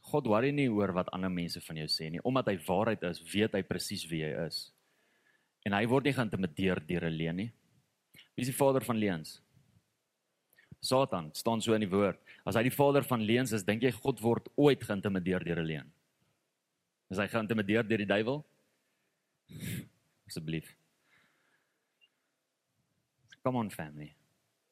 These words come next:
Begin lewe volgens dit wat God oor jou spreek. Begin lewe volgens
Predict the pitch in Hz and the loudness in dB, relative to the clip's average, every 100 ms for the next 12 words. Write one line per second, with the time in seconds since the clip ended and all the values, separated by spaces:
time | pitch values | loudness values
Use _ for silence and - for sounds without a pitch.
0 | _ _ - - 127 107 107 120 - 107 | _ _ -10 -4 -2 2 2 2 0 -2
1 | 95 87 87 98 - - 98 90 85 - | -2 -4 -4 -4 -6 -4 -4 -2 -4 -6
2 | - 82 73 _ _ _ _ _ _ _ | -6 -6 -6 _ _ _ _ _ _ _
3 | _ _ - 110 123 113 135 135 131 120 | _ _ -14 -6 -2 2 2 2 0 0
4 | 117 | -2